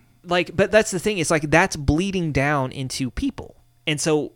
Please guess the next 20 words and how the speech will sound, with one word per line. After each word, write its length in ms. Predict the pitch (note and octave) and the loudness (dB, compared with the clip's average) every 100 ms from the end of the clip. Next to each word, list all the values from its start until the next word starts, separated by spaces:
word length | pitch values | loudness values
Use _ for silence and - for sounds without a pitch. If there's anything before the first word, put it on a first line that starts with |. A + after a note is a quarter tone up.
| - | -2
like, 260 | D3 C#3 | -2 -2
your 180 | C#3 D#3 | -2 -2
average 440 | C#3 C#3+ C#3 B2+ - | -2 -2 -2 -4 -2
person 360 | F#3+ F#3+ C3+ | 0 2 0
will 140 | B2 A#2 | 0 2
also 260 | C#3 D3 | 2 0
be 160 | B2+ C3 | -2 -2
like, 420 | A2+ A2 A2+ - _ _ _ _ _ _ _ _ _ _ _ _ _ - | -2 -4 -6 -14 _ _ _ _ _ _ _ _ _ _ _ _ _ -6
like, 300 | C#3 B2 - _ _ _ - | -4 -4 -6 _ _ _ -4
you 100 | C#3+ | -2
know, 80 | C3 | 0
"I'm 160 | C#3+ D#3+ | 2 4
a 60 | |
Republican, 720 | C#3 D#3+ F3 D3 C3 B2 A#2 | 4 4 2 2 2 -2 -4
so 500 | - C3+ A#2 A2+ A2 _ _ - | -2 0 2 0 -4 _ _ 2
I 80 | D#3 | 4
don't 120 | D3 | 4
give 100 | B2 | 0
a 60 | |
shit 500 | - - - D#3 A#2 | -2 0 2 0 0